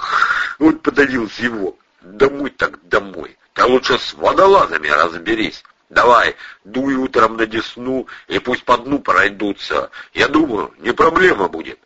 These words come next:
джип выудить». Турбо пожал плечами. Кому охота заниматься подобными делами? Тем более, он не думал, что всё настолько просто,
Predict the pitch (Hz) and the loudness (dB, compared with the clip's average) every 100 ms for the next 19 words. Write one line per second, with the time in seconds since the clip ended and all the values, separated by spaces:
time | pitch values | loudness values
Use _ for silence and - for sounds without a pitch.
0 | _ 110 - 131 101 - 82 87 113 98 | _ -4 0 0 -2 -6 -16 -6 -2 -2
1 | 82 69 67 _ _ _ - 123 107 73 | -4 -8 -20 _ _ _ -4 -2 -2 -8
2 | - 80 92 78 80 78 - 78 71 57 | -10 -4 -4 -4 -8 -8 -2 0 -2 -8
3 | _ - - 190 127 98 - 107 90 90 | _ -4 -2 0 0 0 0 -2 -2 -4
4 | 87 95 107 104 - 82 92 92 98 87 | -4 -4 -2 -2 -4 -4 -4 -2 -6 -8
5 | 85 82 78 87 85 92 92 80 - - | -10 -10 -6 -2 2 4 2 0 -8 -12
6 | - - - 101 123 135 151 107 80 - | -10 -8 0 0 2 4 4 4 2 0
7 | _ _ - 127 151 160 175 147 160 120 | _ _ -2 0 0 -2 -4 -4 -4 -2
8 | 92 76 - 101 - 123 101 - - 98 | -4 -8 -8 -8 -8 -10 -8 -8 -8 -6
9 | - 87 98 90 110 110 - | -4 -4 -2 -2 0 -2 -8